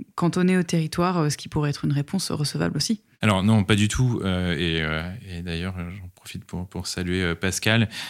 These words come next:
Speaker 2: euh, avec qui on a fait pas mal de, d'interviews croisées aussi. Euh, le, le, l-, l'intérêt, et je pense qu'il y a, il y a une, c'est une, une vraie solution. On va avoir besoin l'un et l'autre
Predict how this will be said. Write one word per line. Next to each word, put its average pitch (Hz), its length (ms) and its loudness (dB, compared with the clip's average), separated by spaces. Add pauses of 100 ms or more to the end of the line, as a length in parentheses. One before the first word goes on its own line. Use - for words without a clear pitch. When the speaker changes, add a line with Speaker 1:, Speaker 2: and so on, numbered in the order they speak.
(140)
Speaker 2:
euh, 82 960 0 (120)
avec 90 140 -4
qui - 120 -4
on 90 60 2
a 82 60 0
fait 85 160 -8
pas 85 120 -6
mal 90 180 0
de, 80 200 -2
d'interviews 87 520 -4
croisées 98 420 0
aussi. 120 520 2
Euh, 87 160 2 (320)
le, 101 460 2
le, 98 460 2 (1400)
l-, 113 180 2
l'intérêt, 123 520 4
et 90 380 -4
je 151 120 -6
pense 120 180 2
qu'il 104 140 0
y 92 100 2
a, 80 100 -2
il 98 60 -2
y 92 60 0
a 90 40 4
une, 92 100 4
c'est - 140 0
une, 98 220 4
une 107 120 0
vraie 104 160 2
solution. 110 520 0
On 92 280 0
va 92 160 2
avoir 95 480 0 (480)
besoin 113 600 4
l'un 101 220 2
et 101 120 2
l'autre 98 380 0